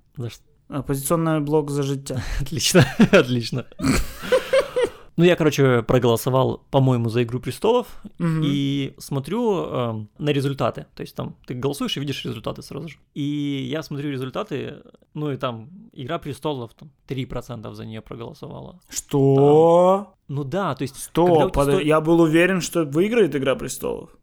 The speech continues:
Speaker 2: Ну, э, не потому что лучшая, а потому что я думал, что это, ну, самый поп.
Speaker 1: Понимаешь, просто когда ты делаешь опрос на сто сериалов, то очень сильно, эм, разбрасываются голоса.
Speaker 2: А, ну, типа, у первого места всего пятнадцать там или, или что-то такое.
Speaker 1: О, вот, и я также подумал.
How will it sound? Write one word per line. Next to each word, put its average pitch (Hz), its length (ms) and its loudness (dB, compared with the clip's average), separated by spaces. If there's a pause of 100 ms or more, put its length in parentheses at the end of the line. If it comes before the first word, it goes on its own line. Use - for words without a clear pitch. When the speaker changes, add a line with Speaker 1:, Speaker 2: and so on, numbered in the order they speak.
(120)
Speaker 2:
Ну, 190 240 4
э, 143 260 4
не 151 140 -2
потому 160 180 -2
что 160 160 -2
лучшая, 165 380 0
а - 20 -4
потому 151 180 -4
что 143 140 -4
я 143 60 0
думал, 151 320 0
что 151 180 -4
это, 147 180 -4 (120)
ну, 143 180 -4
самый 139 340 -6
поп. 151 320 -10 (140)
Speaker 1:
Понимаешь, 196 320 -8
просто - 220 -12
когда 151 160 -8
ты 139 100 -14
делаешь 143 400 -4 (140)
опрос 156 340 0
на 143 80 -8
сто 143 180 0
сериалов, 170 460 -4 (360)
то 143 220 -2 (100)
очень 170 260 -4
сильно, 143 560 -2
эм, 123 880 -10
разбрасываются 123 880 -4
голоса. 127 480 -2
Speaker 2:
А, 160 160 2
ну, 170 120 -2
типа, 185 280 0
у 160 80 4
первого 170 320 2
места 170 300 -4
всего 156 260 0
пятнадцать 156 540 -4
там 117 160 -8
или, 120 160 -14 (100)
или 123 160 -12
что-то 123 300 -12
такое. 135 280 -8
Speaker 1:
О, - 140 -14 (240)
вот, 139 500 -2
и - 60 -6
я 131 160 0
также 175 300 -2
подумал. 139 500 -2